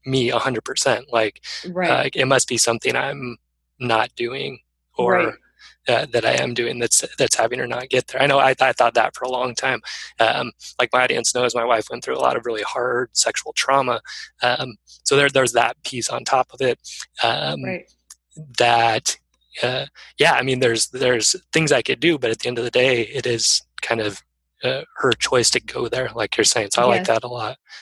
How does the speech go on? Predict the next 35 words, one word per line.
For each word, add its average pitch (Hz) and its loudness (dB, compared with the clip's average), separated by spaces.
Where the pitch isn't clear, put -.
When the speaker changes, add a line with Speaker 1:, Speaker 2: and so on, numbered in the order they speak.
Speaker 2:
Yes. 190 -4
Speaker 1:
Yeah. 120 -6
Speaker 2:
Yes. 175 -4
Speaker 1:
Um, 139 2
so, 170 2
so 156 4
kinda 196 2
going 160 4
into 143 2
the, 123 2
those 113 -2
questions 123 0
then. 120 -2
So, 131 4
uh, 175 0
so 143 2
now 165 4
we 170 4
understand, 135 0
like, 117 0
the, 123 -2
kind 156 2
of 156 0
what 147 4
happens, 123 0
that 120 4
it 123 4
is 139 4
gonna 135 0
need 123 -4
to 113 -12
be 113 -6
her 117 -8
choice, 113 -2
but 120 2